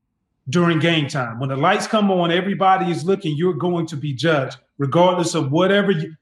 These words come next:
the circumstances were before you got there. So, you know, with knowing that, what has been the biggest adjustment for you, not just during this covid nineteen period, but you got a year up under your belt already.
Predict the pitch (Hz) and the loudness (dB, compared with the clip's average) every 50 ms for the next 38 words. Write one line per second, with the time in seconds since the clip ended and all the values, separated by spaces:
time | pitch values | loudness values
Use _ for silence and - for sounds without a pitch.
0 | _ _ - 139 131 - 175 175 185 175 196 170 147 - - 190 180 180 170 - | _ _ -8 -6 -4 0 2 2 2 2 0 0 0 0 0 0 2 0 0 -2
1 | 160 131 120 131 156 190 190 170 156 147 - - _ _ _ - 147 147 - - | -4 -6 -4 0 2 2 4 2 2 0 -2 -6 _ _ _ -4 -4 -2 -2 0
2 | 175 180 170 156 170 165 139 127 175 190 190 180 185 - 147 139 127 123 120 - | 2 2 4 4 2 0 2 4 4 4 4 4 2 2 0 0 0 -2 -4 -8
3 | _ _ _ _ _ _ _ - - 190 180 165 160 151 147 - - _ _ _ | _ _ _ _ _ _ _ -4 0 2 4 4 4 2 0 -2 -8 _ _ _
4 | _ _ _ _ _ _ _ _ _ _ _ - 156 160 156 147 151 190 170 - | _ _ _ _ _ _ _ _ _ _ _ 0 0 2 4 4 6 4 4 4
5 | - 160 185 220 233 214 190 175 160 160 160 156 156 165 165 - - - _ _ | 4 4 4 4 6 4 4 4 4 4 4 4 2 0 -4 -10 -18 -20 _ _
6 | _ _ - 123 190 240 226 214 214 208 196 - 143 185 190 180 156 135 113 123 | _ _ -2 2 2 4 4 4 4 4 2 4 4 4 4 4 4 2 2 4
7 | 170 190 170 160 165 165 - 147 123 - - 170 175 165 170 - 170 156 160 - | 4 4 4 2 0 0 0 -2 -2 0 2 2 2 2 0 -2 -2 -2 -2 -2
8 | - 139 135 160 175 160 156 190 247 269 240 - 208 185 147 - 175 170 160 156 | -4 -2 0 2 2 4 4 4 4 2 2 2 0 0 2 2 2 2 2 2
9 | 143 135 - - 175 160 143 143 135 143 151 151 139 - - 180 175 147 - - | 0 -2 -2 -2 -2 0 0 0 0 -2 -2 -2 -2 -4 -2 -2 -2 -2 -2 -2
10 | 151 147 139 139 143 131 156 151 143 202 208 240 214 190 160 160 190 196 180 175 | 0 0 2 0 0 0 -2 -2 -2 0 2 2 2 2 2 4 4 4 4 2
11 | - - 185 170 156 160 143 131 120 180 185 175 156 147 143 143 135 135 175 175 | 2 0 0 0 0 0 0 0 0 0 2 2 2 2 2 0 0 0 0 -2
12 | 151 139 | -2 -2